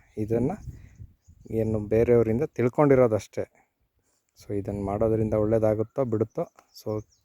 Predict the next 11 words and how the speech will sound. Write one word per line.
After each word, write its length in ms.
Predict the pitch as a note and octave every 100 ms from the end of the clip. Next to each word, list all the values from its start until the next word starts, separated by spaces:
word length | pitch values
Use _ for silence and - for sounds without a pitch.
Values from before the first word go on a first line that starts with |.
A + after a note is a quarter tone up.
| _ -
ತಮಗೆ 200 | A#2 C#3+
ಬಿಟ್ಟಿದ್ದು. 400 | A#2+ G#2+ G2+ C#3 - - - _ - _ _ D3
ಓಕೆ 220 | C#3+ E3+
ಸ್ನೇಹಿತರೆ, 760 | - D3+ D3 C#3+ F3 E3 _ -
ಈ 80 | B2+
ಒಂದು 260 | C3 B2
ವಿಡಿಯೋ 280 | A#2+ C#3+ C#3+
ಬಗ್ಗೆ 280 | B2+ A#2 C3
ತಮಗೇನು 600 | - G#2+ C3 C3+ B2+ A#2
ಅನಿಸುತ್ತೆ? 440 | A2 - - C3 C#3 - - - - - -
ನನಗೆ 500 | A2+ C#3 D3+ D#3+ F3